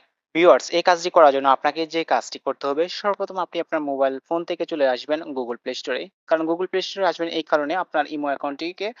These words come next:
আপডেট দিয়ে দিবেন। যদি আপডেট না দেন তাহলে আপনার, আহ,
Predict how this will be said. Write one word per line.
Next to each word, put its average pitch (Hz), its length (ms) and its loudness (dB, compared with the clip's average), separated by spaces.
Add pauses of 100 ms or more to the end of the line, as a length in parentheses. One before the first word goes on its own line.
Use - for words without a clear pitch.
(200)
আপডেট 147 400 2
দিয়ে 143 160 -6
দিবেন। 127 320 -6
যদি 160 260 -2
আপডেট 147 320 0
না 160 140 2
দেন 151 200 -2
তাহলে 135 340 0
আপনার, 135 440 -2
আহ, 131 340 -4